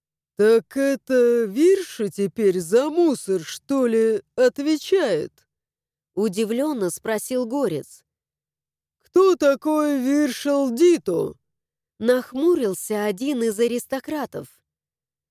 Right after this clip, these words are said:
Speaker 2: "Впервые о таком слышу", жеманно произнесла леди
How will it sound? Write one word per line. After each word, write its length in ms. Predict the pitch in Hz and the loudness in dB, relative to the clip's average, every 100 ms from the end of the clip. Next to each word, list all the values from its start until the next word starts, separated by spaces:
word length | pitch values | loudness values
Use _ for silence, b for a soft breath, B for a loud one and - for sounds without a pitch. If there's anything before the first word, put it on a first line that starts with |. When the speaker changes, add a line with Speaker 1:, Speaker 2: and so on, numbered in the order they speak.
| _ _ _ | _ _ _
Speaker 2:
"Впервые 880 | _ - 587 554 453 392 254 247 247 | _ 2 2 4 4 4 2 0 0
о 40 | |
таком 480 | - 285 - 311 285 | 0 -4 -2 -2 -4
слышу", 800 | - 339 311 262 - 294 277 - _ _ _ _ _ _ _ _ - | 0 0 2 -2 -6 -4 -4 -8 _ _ _ _ _ _ _ _ -14
жеманно 640 | 170 214 214 240 220 175 | -2 -2 0 -2 -2 -4
произнесла 760 | - 185 190 185 196 - 202 196 | -2 -2 -2 -2 -4 -2 -4 -4
леди 500 | 240 311 175 160 | -4 -4 -4 -6